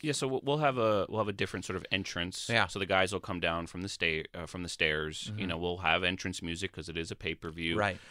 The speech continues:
Speaker 1: Um, you know, there'll be m-, longer matches, um, and it'll, it still will have a lot of the elements that people like with Power. There will still, like, we won't have a backstage set where guys cut promos,
Speaker 2: Mm-hmm.
Speaker 1: and,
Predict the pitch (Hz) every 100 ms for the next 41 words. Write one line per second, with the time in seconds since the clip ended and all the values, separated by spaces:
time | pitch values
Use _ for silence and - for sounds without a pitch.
0 | - - 87 90 85 82 82 - - 90
1 | 78 78 - 90 87 92 98 92 87 -
2 | 85 95 101 101 80 78 92 95 107 -
3 | - 73 78 76 73 73 71 - 87 101
4 | 123 123 131 143 135 - _ - - -
5 | - - 113 - - 147 139 127 117 110
6 | 104 98 95 95 87 87 104 143 165 -
7 | 156 151 156 156 160 - 147 160 165 98
8 | 92 101 92 92 92 - - - - 107
9 | 113 110 92 95 - 101 90 - 90 -
10 | 85 85 - - - 82 82 80 80 87
11 | - 110 117 80 76 73 73